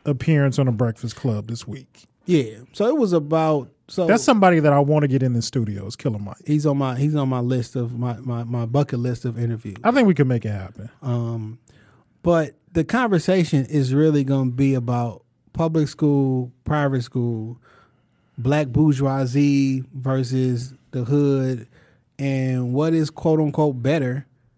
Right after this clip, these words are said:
Speaker 2: uh, what is quote unquote better, and how, how, how we looked at it. So Killer Mike was talking about his, how his children go to public schools,
Speaker 1: Mm-hmm.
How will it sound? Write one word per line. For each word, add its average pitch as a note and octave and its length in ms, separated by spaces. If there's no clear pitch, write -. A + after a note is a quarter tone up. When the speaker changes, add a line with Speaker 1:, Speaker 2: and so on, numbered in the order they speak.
Speaker 2:
uh, B2 600
what F3+ 200
is F#3+ 160
quote F#3+ 240
unquote E3+ 360
better, C#3 340
and A#2 160
how, D#3 240
how, C#3 420
how C#3 140
we C3 80
looked B2+ 300
at G#2+ 180
it. A2 140
So B2+ 320
Killer G3+ 180
Mike F3+ 240
was D#3 160
talking D3+ 320
about C#3 240
his, C#3 140
how C#3+ 240
his C#3 100
children C#3 320
go A#2 100
to A#2 80
public F3+ 320
schools, E3 500
Speaker 1:
Mm-hmm. C3+ 300